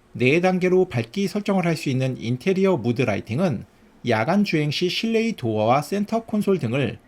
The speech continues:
은은하게 비춰줍니다. 다음은 무선 충전 및 시그널 부스터입니다. 센터 콘솔에 스마트폰을 올려놓으면 자동으로 무선 충전이 되며, 신호가 잘 잡히도록 시그널 부스터 기능이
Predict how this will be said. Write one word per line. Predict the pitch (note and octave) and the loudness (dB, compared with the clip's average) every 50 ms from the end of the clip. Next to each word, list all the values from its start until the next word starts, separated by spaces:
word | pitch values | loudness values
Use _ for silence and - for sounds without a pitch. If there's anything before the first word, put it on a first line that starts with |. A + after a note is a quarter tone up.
| _ _ _ - | _ _ _ 0
은은하게 | B2+ B2+ C3+ C3 A#2+ G#2 F#2+ A2+ C3+ E3 E3 - - | 0 2 2 2 0 0 0 0 0 0 -2 -8 -10
비춰줍니다. | - D#3 - - - A#3 - C3+ G#2+ G2 F#2 G2 G2+ F#2 F2+ - - _ _ _ _ _ _ _ _ _ _ _ _ _ _ _ _ _ _ _ - | -10 -8 -4 -2 -2 -2 -2 -2 -4 -2 -2 -2 -2 -2 -4 -6 -12 _ _ _ _ _ _ _ _ _ _ _ _ _ _ _ _ _ _ _ -4
다음은 | - B2+ C3+ D#3 F#3+ A3+ A#3 F#3 B2 | 0 2 2 4 4 2 2 2 0
무선 | A#2 A#2+ B2 - F#3+ G3 G3 | 0 -2 0 0 2 2 0
충전 | - - - B3 A3+ A3+ G#3 F3 D#3 | 0 -2 -2 -2 0 0 0 0 0
및 | E3+ G3 | 0 -2
시그널 | F#3+ - - G#3 G3+ G#3 G#3 G#3+ G#3+ G#3+ | -2 -4 -4 -2 0 0 0 0 0 -2
부스터입니다. | - - F#3 F#3+ - - - D3 A2 G#2 G2 G2 G2 A2 G2+ - - - - _ _ _ _ _ _ _ _ _ _ | -4 -4 -4 -4 -4 -4 -4 -4 -2 -2 -2 -2 0 -2 -2 -2 -4 -10 -18 _ _ _ _ _ _ _ _ _ _
센터 | - - - F#3 G3+ G#3 - A#3+ A3+ - | -8 -4 -2 0 0 0 0 -2 -2 -2
콘솔에 | - A#3 A3 G3+ - G#3 G3+ G3 F#3 | -2 -2 0 0 0 2 2 2 0
스마트폰을 | F3 - A3+ A#3+ A#3+ A#3 - - - G#3+ G#3 G#3 G3+ | 0 0 0 0 0 -2 -4 -4 0 2 2 2 2
올려놓으면 | - A#2 B2 C3 C#3+ C#3+ C3 G#2+ G2+ G2+ D3 F#3+ D3+ A2 F#2 E2+ - - | 2 2 2 4 4 2 2 0 0 0 0 0 -2 -2 -4 -6 -8 -8
자동으로 | - - A#2+ A#2 B2+ A#2+ A2+ B2+ D3 D3+ A2 | -6 -4 -2 0 0 2 2 2 2 2 2
무선 | G2+ A2+ A#2+ - C#3+ C3+ C3 A#2+ | 0 -2 -2 0 0 -2 -2 -4
충전이 | - - B3 C4 B3 C4+ C4 A#3 D#3+ | -4 -4 -4 -2 -2 0 0 0 0
되며, | A#2 G2+ A#2 E3 E3+ B2 - - - _ _ _ _ _ - | 0 0 0 0 0 -2 -2 -6 -10 _ _ _ _ _ -16
신호가 | - - - B3+ B3+ B3+ B3+ B3+ B3 B3 | -10 -6 -4 -4 -2 2 2 2 2 2
잘 | - E3 D#3 E3 | 2 0 0 0
잡히도록 | - C3 G#2 - - A#2+ C#3 A#2+ B2+ D3+ D3 - | 0 -4 -4 -2 -2 -2 0 0 0 0 -2 -4
시그널 | - - A3+ G#3 A#2+ - A#2+ A#2+ A2+ | -6 -6 -4 -2 0 2 2 2 0
부스터 | - - C3 B2 - - C#3+ B2+ | 0 -2 -4 -4 -2 -2 -2 -2
기능이 | A2+ A2+ G2+ G2 G2+ A#2+ D3+ F3 F3 | -2 -2 -2 -2 -2 -2 -2 -4 -4